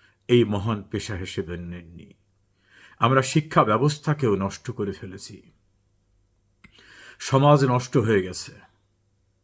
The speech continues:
রাজনীতি দূষিত হয়ে পড়েছে, স্বার্থের সংঘাতে মানবিকতা হারিয়ে গেছে, নৈতিকতা, মূল্যবোধ ধ্বংসের দ্বার প্রান্তে।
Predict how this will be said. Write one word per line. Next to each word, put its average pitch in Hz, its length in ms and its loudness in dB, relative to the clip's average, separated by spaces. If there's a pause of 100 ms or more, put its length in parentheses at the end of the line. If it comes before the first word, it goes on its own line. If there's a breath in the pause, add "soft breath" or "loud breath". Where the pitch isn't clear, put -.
(1000 soft breath)
রাজনীতি 139 540 4
দূষিত 135 380 0
হয়ে 120 180 2
পড়েছে, - 540 -10 (800 soft breath)
স্বার্থের 143 520 4
সংঘাতে 139 960 0 (680)
মানবিকতা 131 720 4
হারিয়ে 120 400 2
গেছে, 95 400 -10 (1040)
নৈতিকতা, 123 600 2
মূল্যবোধ 107 760 0 (1000)
ধ্বংসের 113 540 -4 (840)
দ্বার 90 240 -2
প্রান্তে। 90 540 -14